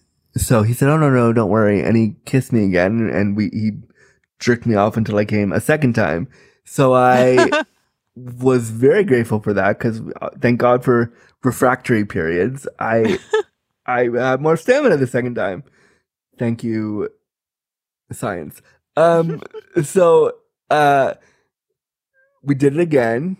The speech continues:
Speaker 1: He got off too, which made me feel like a huge man because I was like, "I have done it. I, like, good for me.
Speaker 2: <laughs>
Speaker 1: I made this person come. I'm a superstar." And so
Speaker 2: <laughs>
Speaker 1: because we made each other come,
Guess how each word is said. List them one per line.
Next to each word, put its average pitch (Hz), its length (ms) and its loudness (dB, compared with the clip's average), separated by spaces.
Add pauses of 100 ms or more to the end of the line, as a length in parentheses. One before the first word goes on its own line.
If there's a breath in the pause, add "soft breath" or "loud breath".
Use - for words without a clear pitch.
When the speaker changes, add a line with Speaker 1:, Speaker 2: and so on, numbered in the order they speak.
(400)
Speaker 1:
He 143 300 -2
got 135 180 4
off 131 200 2
too, 101 260 0
which 135 200 -2
made 113 160 -2
me 117 160 0
feel 110 460 -2 (1160)
like 113 220 0
a 110 260 -6
huge 147 420 0
man 110 440 0
because 123 220 -2
I 117 60 4
was 107 140 -2
like, 107 180 -2 (100)
"I 120 140 2
have 113 220 0
done 117 240 2
it. - 260 -4
I, 73 80 -4
like, 117 200 -6 (220)
good 135 220 0
for 123 120 0
me. 101 300 -2 (260 loud breath)
Speaker 2:
<laughs> 208 260 -12
Speaker 1:
I 117 100 2
made 117 240 2
this 113 160 0
person 113 340 -2
come. 92 360 -4
I'm 110 340 -6 (180)
a 123 80 0
superstar." 98 560 -6 (460 soft breath)
And 139 180 2
so 135 520 2
Speaker 2:
<laughs> - 80 -20
Speaker 1:
because 143 320 -4
we 147 100 0
made 139 180 2
each 131 120 0
other 117 180 0
come, 139 600 -2